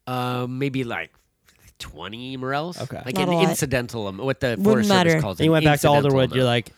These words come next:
Speaker 2: "These cost more."
Speaker 1: Yeah. <laughs> No, we, we,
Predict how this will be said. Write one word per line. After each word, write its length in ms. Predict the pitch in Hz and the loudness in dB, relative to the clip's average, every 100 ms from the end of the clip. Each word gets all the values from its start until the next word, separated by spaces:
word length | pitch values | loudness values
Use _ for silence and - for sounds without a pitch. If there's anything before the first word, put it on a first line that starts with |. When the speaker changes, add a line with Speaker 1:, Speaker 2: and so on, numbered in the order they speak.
| - | -14
Speaker 2:
"These 320 | 117 120 113 | -4 -2 -2
cost 360 | - 98 - | -6 -8 -8
more." 320 | 110 80 - - _ - | -10 -12 -14 -20 _ -4
Speaker 1:
Yeah. 200 | 143 160 | 2 2
<laughs> 400 | 440 - - 214 - - - 180 240 - 170 190 180 | 2 0 2 2 2 -8 -8 -8 -10 -14 -10 -10 -6
No, 260 | 147 151 151 | 0 2 2
we, 260 | 156 165 | 2 0
we, 300 | 135 147 143 | -2 -10 -10